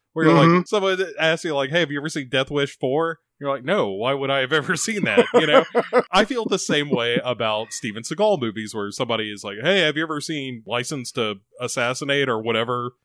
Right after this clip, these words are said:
Speaker 2: Right.
Speaker 1: Steven Seagal movie happens to be on in the question.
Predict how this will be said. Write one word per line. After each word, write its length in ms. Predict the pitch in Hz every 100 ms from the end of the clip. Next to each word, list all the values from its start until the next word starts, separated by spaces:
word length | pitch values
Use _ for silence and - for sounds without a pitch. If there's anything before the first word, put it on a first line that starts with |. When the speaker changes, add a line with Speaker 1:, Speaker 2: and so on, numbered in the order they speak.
| _ -
Speaker 2:
Right. 320 | 156 151 175 _
Speaker 1:
Steven 320 | 131 147 131
Seagal 280 | 123 127 123
movie 260 | 127 123 123
happens 300 | 123 120 117
to 80 | 123
be 80 | 120
on 180 | 117
in 120 | 113 110
the 80 | 107
question. 520 | 127 123 - 151